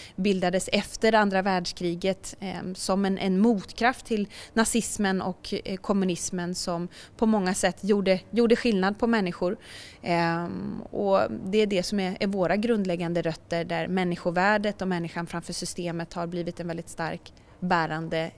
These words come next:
eh, bärande drivkraft. Och där Sverigedemokraterna är ett mer nationalistiskt parti och som många gånger, om man tittar på hur de röstade under, ehm, under förra mandatperioden, ehm, röstade betydligt oftare med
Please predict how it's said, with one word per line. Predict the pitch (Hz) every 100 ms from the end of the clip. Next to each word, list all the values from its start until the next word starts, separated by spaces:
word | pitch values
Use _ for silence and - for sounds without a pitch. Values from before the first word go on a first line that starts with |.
| -
eh, | 180 180
bärande | 175 180 165 160 170 175
drivkraft. | 190 196 175 - - - -
Och | - - 233
där | 240
Sverigedemokraterna | 233 - 196 175 170 170 175 185 - 190
är | 180
ett | 175 -
mer | 170 175 - - -
nationalistiskt | 208 208 - 226 202 190 - 233 -
parti | 254 226 254 -
och | 226
som | 208 220 202 202 - - -
många | 220 208 202
gånger, | 214 196 185
om |
man | 180
tittar | 180 202 180
på | 185
hur | 175
de | 175
röstade | 180 180 - 165 175
under, | 175 170 165 160 175
ehm, | - 87 87 80 - - - - - -
under | 196 175
förra | - 175 165
mandatperioden, | 170 175 170 - 165 165 180 196 233 254 - - -
ehm, | - 175 165 170 190 190 202
röstade | 208 - 180 175 170 - 208 110 - 196
betydligt | 208 - 175 170
oftare | 190 - 202 262
med | 262 220 196 185